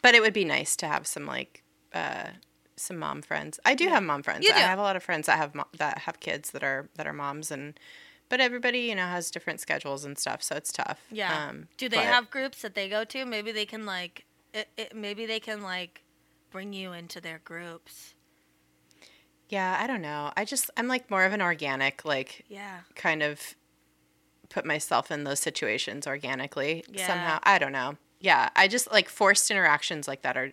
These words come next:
Speaker 1: are hard for me sometimes.
Speaker 2: Dude, I hear that.
Speaker 1: So,
Speaker 2: You
Speaker 1: I
Speaker 2: know,
Speaker 1: don't know.
Speaker 2: oh, you know what's hard about it? Okay, 'cause I'm really good at small talk, I think,
Speaker 1: Mm-hmm.
Speaker 2: but it's exhausting.
Speaker 1: Yeah.
Speaker 2: It's draining.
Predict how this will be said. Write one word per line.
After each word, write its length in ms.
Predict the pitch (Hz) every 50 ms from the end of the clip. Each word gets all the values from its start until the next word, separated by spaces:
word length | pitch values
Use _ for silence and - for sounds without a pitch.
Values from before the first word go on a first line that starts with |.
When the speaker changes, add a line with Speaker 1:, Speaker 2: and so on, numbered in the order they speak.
| -
Speaker 1:
are 400 | - - 135 131 135 135 - - _ _ _ _ _ _ _ _ - -
hard 300 | - - - - - -
for 180 | - - -
me 200 | - 64 - 170
sometimes. 680 | 170 - - 160 160 - 165 160 - 165 170 - - - -
Speaker 2:
Dude, 240 | - 180 175 170
I 100 | 190 175
hear 220 | 170 170 175 175 170
that. 360 | 170 165 160 160 160 180 - - _ _ _ _ _ _ _ _ _
Speaker 1:
So, 480 | - - - - - - - - - 190
Speaker 2:
You 140 | 214 247 262
Speaker 1:
I 40 | 269
Speaker 2:
know, 120 | 302 311 330
Speaker 1:
don't 80 | 320 285
know. 120 | 269 147 165 - - _ -
Speaker 2:
oh, 120 | 269 - _ -
you 160 | 320 320 330
know 200 | 349 381 415 403
what's 320 | 370 403 381 311 - -
hard 240 | - 202 196 208 214
about 240 | 226 254 262 269 262
it? 120 | 294 - - - - - -
Okay, 300 | 254 262 - 262 - -
'cause 220 | - - - 247 233
I'm 140 | 294 320 381
really 240 | 440 453 453 403 294
good 200 | 220 240 233 220
at 160 | 208 185 -
small 320 | - - 214 208 190 190 208
talk, 400 | - 294 269 269 277 277 - -
I 100 | - 277
think, 440 | - 302 294 302 311 320 - - _ _ _ - - - - - - - - - - -
Speaker 1:
Mm-hmm. 240 | 220 202 214 196 175
Speaker 2:
but 240 | 226 214 202 196 -
it's 200 | - 208 190 -
exhausting. 840 | 196 180 190 185 - - 190 170 160 160 156 - - - - - - _ _ _ _ _ _ _ _ _ _ _ _ _ _ -
Speaker 1:
Yeah. 280 | - 160 147 143 151 - -
Speaker 2:
It's 220 | 214 - - 208 202 190
draining. 840 | - 185 175 175 175 175 170 156 156 151 - - - - 180 -